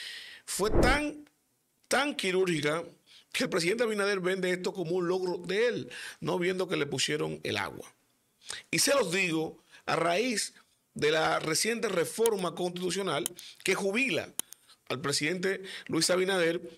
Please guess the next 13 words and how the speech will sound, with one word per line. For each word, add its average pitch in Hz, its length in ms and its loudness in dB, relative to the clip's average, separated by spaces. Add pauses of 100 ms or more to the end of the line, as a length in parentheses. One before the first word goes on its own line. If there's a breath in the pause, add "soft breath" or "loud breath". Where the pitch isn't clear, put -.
(140)
como 160 240 0
estuviera 160 400 0
jubilado 160 880 2
Danilo 120 300 -2
Medina. 90 400 -6
Inclusive, 180 960 0 (520 loud breath)
el 120 140 -2
presidente 147 320 2
tuvo 208 240 2
la 220 60 2
osadía 185 240 0
de 196 80 2
decir 160 480 -2